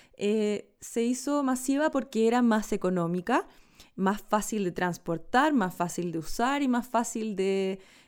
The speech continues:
em, utilizar en general. Entonces, a pesar de sus dificultades técnicas que todas las conocemos, eh, sobre todo el tema del agua, que es tan incontrolable y azarosa,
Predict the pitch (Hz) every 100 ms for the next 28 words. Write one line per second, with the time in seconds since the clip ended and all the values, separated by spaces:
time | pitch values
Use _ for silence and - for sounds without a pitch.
0 | _ - 175 175 165 165 165 160 180 175
1 | 185 170 - 208 220 202 202 170 180 170
2 | - - - - _ - 302 349 311 233
3 | 240 359 349 294 269 254 226 214 - 240
4 | 226 - 233 226 196 - 180 202 240 226
5 | 214 170 - 214 185 170 180 - 175 175
6 | - 175 170 160 214 240 269 277 - 175
7 | - 214 220 185 170 214 254 190 185 180
8 | - - 226 233 226 - - - - _
9 | - 214 202 208 202 196 202 240 247 226
10 | 269 269 175 180 - 233